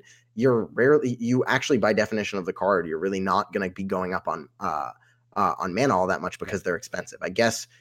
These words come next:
you can spend four mana to kill something that's six mana, but on average, it's not gonna be a significant advantage. You're gonna hit something between three and five just because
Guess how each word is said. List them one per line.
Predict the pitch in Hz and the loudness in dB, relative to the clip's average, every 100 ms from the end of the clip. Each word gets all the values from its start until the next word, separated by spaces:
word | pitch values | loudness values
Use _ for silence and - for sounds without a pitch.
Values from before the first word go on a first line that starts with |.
| - | -10
you | 107 | -4
can | 113 | -2
spend | - 110 101 | 0 0 2
four | 110 | 0
mana | 101 101 | 2 0
to | 92 | 0
kill | - 104 | 0 0
something | - 85 95 | -2 -6 -8
that's | - - | -8 -10
six | - | -6
mana, | 143 143 151 - _ _ | 0 2 0 -4 _ _
but | 123 - - _ - | 0 0 -2 _ 2
on | 139 | 4
average, | 120 120 151 165 160 - _ - | 4 4 4 4 0 -10 _ -6
it's | 113 - | -4 0
not | 127 120 | 0 2
gonna | 131 | 2
be | 113 | 2
a | |
significant | 104 - 95 113 110 113 104 | 0 -2 -2 -2 -2 -2 -2
advantage. | 92 80 82 78 - 90 | -2 -6 -10 -14 -14 -10
You're | |
gonna | 90 98 | -6 -6
hit | 107 - | -6 -6
something | 104 101 90 | -6 -6 -6
between | - 90 82 | -6 -10 -10
three | 92 98 | -6 -4
and | 87 87 | -4 -4
five | 113 113 110 95 | 2 4 4 0
just | 98 - | -6 -10
because | - - 92 | -10 -6 -6